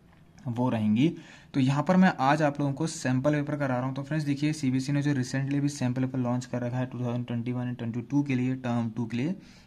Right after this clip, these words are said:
जो कि क्लास टेंथ का है मैथमेटिक्स का, तो मैं इसमें, देखिए, एक क्वेश्चन करके आपको करा रहा हूँ, जिससे कि जल्दी में आप लोग फटाफट से क्वेश्चन सॉल्व कर लें, ठीक है। तो चलिए फ्रेंड्स, तो यहाँ पर देखिए, हमारा पहला क्वेश्चन रहेगा आज, तो सेक्शन एबीसी करके आप लोगों ने शायद देख लिए होंगे, सेक्शन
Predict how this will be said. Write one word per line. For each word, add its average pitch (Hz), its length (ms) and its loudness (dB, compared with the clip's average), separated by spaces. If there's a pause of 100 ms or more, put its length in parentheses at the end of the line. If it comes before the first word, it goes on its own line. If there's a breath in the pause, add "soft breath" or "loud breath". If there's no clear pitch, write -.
(140)
जो 123 80 0
कि 131 100 0
क्लास 123 380 0
टेंथ 120 180 0
का 127 140 0
है 135 120 2
मैथमेटिक्स 117 540 -4
का, 170 140 -2 (460 loud breath)
तो 196 60 6
मैं 196 100 8
इसमें, 190 200 4
देखिए, 180 200 4
एक 175 160 -2
क्वेश्चन 165 280 2
करके 156 220 0
आपको 151 220 0
करा 139 180 0
रहा 135 100 0
हूँ, 143 80 2
जिससे 135 280 -4
कि 143 120 2
जल्दी 127 320 0
में 139 140 0
आप 127 160 -2
लोग 131 120 -4
फटाफट 135 440 -2
से - 140 -8
क्वेश्चन 120 340 -4
सॉल्व 117 260 -6
कर 117 100 -6
लें, 123 220 -4 (480 loud breath)
ठीक 151 160 -2
है। 196 140 2 (480 loud breath)
तो 151 60 -4
चलिए 165 180 4
फ्रेंड्स, 135 220 0
तो 131 60 -2
यहाँ 139 200 0
पर 180 140 0
देखिए, 175 240 2
हमारा 175 200 2
पहला 147 240 0
क्वेश्चन 151 300 -4
रहेगा 139 340 -4
आज, 143 200 -6 (100)
तो 135 80 -6
सेक्शन 139 380 -4 (120)
एबीसी 156 580 2
करके 143 280 -2
आप 131 200 -2
लोगों 139 160 0
ने 143 100 0
शायद 135 220 -4
देख 127 180 -2
लिए 127 100 2
होंगे, 131 260 0
सेक्शन 127 380 -6